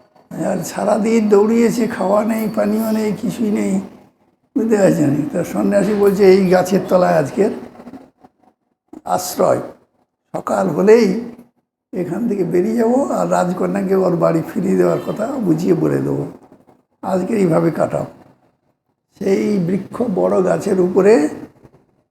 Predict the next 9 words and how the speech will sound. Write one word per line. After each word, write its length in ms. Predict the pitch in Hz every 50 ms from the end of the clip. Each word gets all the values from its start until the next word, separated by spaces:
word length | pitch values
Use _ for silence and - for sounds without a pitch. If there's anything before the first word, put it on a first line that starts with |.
| _ _ _ _ -
ছোট 160 | - 190 196
ছোট 260 | 190 - - 202 185 190 170
পাখি, 380 | 185 185 165 131 - 254 226 208
তার 340 | - 196 175 - 165 - - - - - - -
স্বামী 320 | - - 202 196 196 208 202
স্ত্রী 440 | - - - - 269 247 277 339 349
আর 160 | 247 202 190
দুটো 300 | 165 151 170 170 - 180
শাবক 500 | - - - 185 - - - - 80